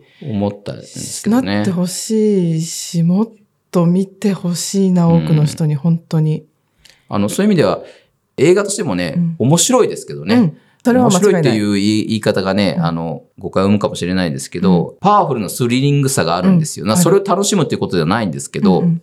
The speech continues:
Speaker 1: やっぱり映画としてやっぱり骨太で
Speaker 2: うんうん。
Speaker 1: うならせれるものがあるので、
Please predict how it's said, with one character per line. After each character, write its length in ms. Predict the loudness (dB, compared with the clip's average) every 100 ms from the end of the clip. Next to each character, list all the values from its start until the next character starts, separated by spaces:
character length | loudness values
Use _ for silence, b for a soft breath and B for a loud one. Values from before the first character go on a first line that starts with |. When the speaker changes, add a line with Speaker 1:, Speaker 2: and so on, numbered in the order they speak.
| _
Speaker 1:
や 100 | -10
っ 20 | -4
ぱ 120 | 0
り 120 | 4
映 80 | 4
画 100 | 4
と 80 | 0
し 80 |
て 80 | 0
や 60 | 0
っ 40 |
ぱ 100 | 0
り 80 | 0
骨 180 | 2 2
太 260 | 0 0 0
で 220 | 0 0
Speaker 2:
う 60 |
ん 20 | -2
う 140 | -2
ん。 40 |
Speaker 1:
う 20 | 0
な 120 | 0
ら 80 | 0
せ 140 | 0
れ 80 | 0
る 140 | -2
も 160 | -4 -8
の 100 | -8
が 140 | -4
あ 60 | -2
る 80 | -4
の 180 | -6
で、 460 | -4 0 0 -2 -6